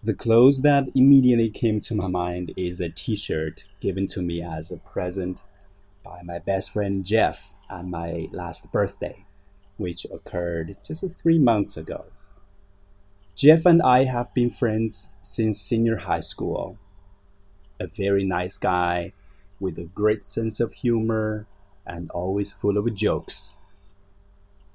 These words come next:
The shirt itself is very simple. It's white in color, made of cotton, and bought on Taobao. What's special about it is that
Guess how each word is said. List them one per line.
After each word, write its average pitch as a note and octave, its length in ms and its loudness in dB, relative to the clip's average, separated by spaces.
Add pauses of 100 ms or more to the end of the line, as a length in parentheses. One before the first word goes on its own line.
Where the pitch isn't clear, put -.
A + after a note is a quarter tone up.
(180)
The A#2 100 2
shirt E3 400 10
itself C#3 640 4
is B2+ 220 4
very A2+ 240 4
simple. E2 680 -4 (240)
It's F#2 340 -8
white F2 680 -4
in F2+ 240 -8
color, A2+ 680 0 (260)
made E2+ 280 -4
of E2 240 -10
cotton, A#2+ 720 -2 (480)
and C#3 340 0
bought A#2 460 2
on F#2 260 -2
Taobao. E2+ 680 -2 (1160)
What's C3 240 2
special G3 520 6
about A#2 320 2
it G#2+ 160 2 (180)
is G#2+ 300 -4
that G2 320 -4